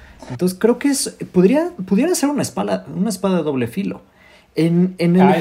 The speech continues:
Speaker 1: ejemplo
Speaker 2: va. Yo te la pondría en un tema de que imagínate que yo, eh, yo no me, yo me preocupo ya por él. Yo no le voy a dar una lección. Ya me, ya me dejó claro a mí, Eric, que su trabajo no le importa,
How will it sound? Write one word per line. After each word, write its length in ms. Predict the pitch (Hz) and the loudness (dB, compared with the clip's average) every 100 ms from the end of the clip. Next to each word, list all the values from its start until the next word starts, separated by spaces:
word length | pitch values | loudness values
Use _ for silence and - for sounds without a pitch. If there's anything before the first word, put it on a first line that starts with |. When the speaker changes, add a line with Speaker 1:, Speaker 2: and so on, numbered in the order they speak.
| - | 2
Speaker 1:
ejemplo 260 | - 254 | 2 2
Speaker 2:
va. 160 | - - | 0 -4
Yo 180 | 151 175 | -2 0
te 80 | 202 | 2
la 140 | 180 | 0
pondría 580 | 180 175 175 180 190 214 | 0 0 2 2 0 -2
en 160 | 151 151 | -2 0
un 100 | 165 | 0
tema 240 | 170 170 | 0 0
de 180 | 170 151 | 0 0
que 260 | - 127 127 | -2 0 2
imagínate 680 | 127 131 - 190 185 202 202 | 2 0 0 -2 0 -2 0
que 160 | 139 | -2
yo, 400 | 117 143 160 - - | 2 2 2 0 -4
eh, 520 | 139 127 123 123 131 - | -2 2 2 2 0 -2
yo 140 | 127 196 | 0 2
no 100 | 226 | 2
me, 220 | 214 185 | 2 0
yo 140 | 151 220 | 0 0
me 160 | 233 | 0
preocupo 380 | 175 143 160 - | -2 -4 -4 -2
ya 180 | 160 175 | -2 -2
por 280 | 160 127 - | -2 -2 -2
él. 320 | 147 135 - - | -4 -4 -6 -6
Yo 180 | 143 190 | -2 0
no 60 | |
le 80 | 226 | 0
voy 140 | 202 208 | 2 2
a 40 | |
dar 120 | 208 | 2
una 120 | 208 190 | -2 0
lección. 580 | 127 - 170 180 117 - - - - - | -2 -2 -4 -2 -8 -12 -20 -20 -20 -4
Ya 160 | 147 | -2
me, 260 | 208 233 185 | 2 2 2
ya 80 | 156 | 0
me 100 | 202 | 0
dejó 300 | 214 - 180 | -2 -2 -2
claro 300 | 185 175 165 | 2 2 2
a 40 | 160 | 2
mí, 320 | 147 127 - | 2 0 0
Eric, 320 | 127 127 - - - - | 0 0 -4 -10 -20 -16
que 120 | - 147 | -4 -4
su 120 | 156 | 0
trabajo 340 | 165 202 226 | -2 -2 -2
no 100 | 196 | 0
le 80 | 180 | 2
importa, 600 | 143 123 139 151 104 - | 0 0 -2 -2 -8 -10